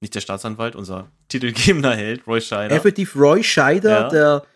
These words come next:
Speaker 2: der, der Held aus dem Weißen Hai, ist ein kleiner Drecksack und hat eine Affäre.
Speaker 1: Genau.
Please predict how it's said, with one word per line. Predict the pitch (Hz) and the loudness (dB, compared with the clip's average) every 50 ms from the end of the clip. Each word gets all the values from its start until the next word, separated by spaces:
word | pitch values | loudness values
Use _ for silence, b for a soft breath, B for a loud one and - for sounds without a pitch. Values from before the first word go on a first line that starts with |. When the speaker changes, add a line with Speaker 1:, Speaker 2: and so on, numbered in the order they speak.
| b b b - | b b b -2
Speaker 2:
der, | 139 117 | -2 0
der | 120 139 131 | 0 0 0
Held | 127 143 151 190 - | 2 2 0 2 2
aus | 180 170 | 0 0
dem | - 156 147 | 0 0 0
Weißen | 143 143 170 165 - 175 151 143 | 0 -2 -4 -4 -4 -6 -6 -6
Hai, | 139 131 143 | -6 -6 -8
ist | 175 202 214 - 151 170 - - | -8 -10 -8 -8 -8 -8 -6 -6
ein | 185 185 196 190 _ _ _ _ | -6 -6 -6 -8 _ _ _ _
kleiner | - - 156 143 151 170 175 | -12 -8 -6 -4 -4 -4 -4
Drecksack | - 156 160 175 - - - 175 175 - | -4 -4 -6 -6 -6 -6 -8 -6 -6 -6
und | 175 - | -6 -6
hat | 170 - | -6 -6
eine | - 175 | -6 -10
Affäre. | 170 - 196 208 180 139 - | -8 -8 -10 -10 -10 -12 -14
Speaker 1:
Genau. | - 135 220 262 311 220 120 98 92 98 - | -8 -4 -4 -2 0 0 -2 -2 -4 -6 -12